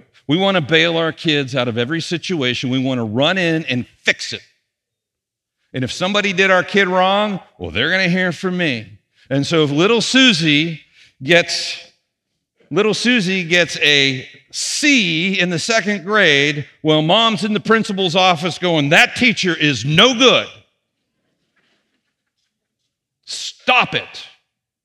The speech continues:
Nobody is ever gonna ask to see her second grade transcript. All right? And Susie's learning a lesson.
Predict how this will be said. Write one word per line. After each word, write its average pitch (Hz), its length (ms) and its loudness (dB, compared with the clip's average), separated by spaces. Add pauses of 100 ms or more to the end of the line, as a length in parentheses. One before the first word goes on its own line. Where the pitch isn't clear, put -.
(120)
Nobody 202 460 0
is 170 220 -2
ever 214 240 2
gonna 220 180 2
ask 214 300 2
to 196 100 -6
see 202 200 -4
her 180 120 -2
second 175 380 -4
grade 156 220 -4
transcript. 104 640 -8 (760)
All 123 120 -2
right? 147 320 0 (160)
And 143 140 -2
Susie's 226 460 2
learning 220 360 2
a 190 60 2
lesson. 190 600 0